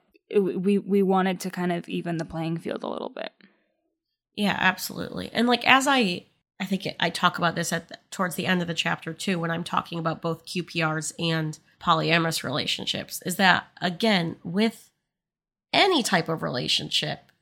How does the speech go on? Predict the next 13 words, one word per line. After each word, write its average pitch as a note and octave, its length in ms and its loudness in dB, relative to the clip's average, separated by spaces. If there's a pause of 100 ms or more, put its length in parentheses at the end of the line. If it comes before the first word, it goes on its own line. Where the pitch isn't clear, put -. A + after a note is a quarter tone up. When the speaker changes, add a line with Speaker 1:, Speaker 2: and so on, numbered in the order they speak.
(120)
Speaker 2:
you F#3+ 180 0
should - 280 -4
not F3+ 260 4
be F3 100 -2
getting D#3+ 360 -2
into E3 340 -2
it - 180 -6
just - 360 0
for - 120 -8
the C#3+ 120 -6
desperation - 1120 -2 (500)
of E3+ 200 2
Speaker 1:
Mm-hmm. F#3 240 2